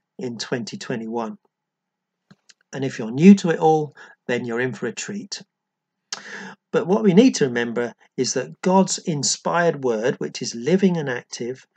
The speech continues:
comes to us in different literary forms. So what kind of literature is Philippians? Well, it's a letter. It's a first century letter,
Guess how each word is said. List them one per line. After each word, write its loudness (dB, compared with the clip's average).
comes 0
to -4
us -4
in -6
different -6
literary -4
forms. -2
So -4
what 2
kind 2
of -4
literature -4
is 4
Philippians? -2
Well, 0
it's -2
a 2
letter. 0
It's -4
a 0
first 4
century -2
letter, -2